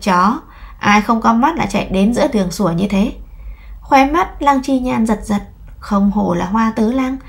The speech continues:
vẫn khiến người ta hận đến nghiến răng nghiến lợi như vậy. Một đám thư sinh sao có thể ngờ đối phương lại thối miệng như vậy, nhưng ngại thân phận thanh cao, không thể mắng trở về,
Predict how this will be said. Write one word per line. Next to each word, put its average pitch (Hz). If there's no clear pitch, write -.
vẫn 269
khiến 302
người 320
ta 262
hận 233
đến 240
nghiến 247
răng 302
nghiến 233
lợi 320
như 202
vậy. 202
Một 214
đám 185
thư 262
sinh 220
sao 254
có 269
thể 233
ngờ 208
đối 208
phương 269
lại 196
thối 202
miệng 320
như 226
vậy, 208
nhưng 233
ngại 226
thân 285
phận 202
thanh 262
cao, 262
không 269
thể 208
mắng 185
trở 254
về, 185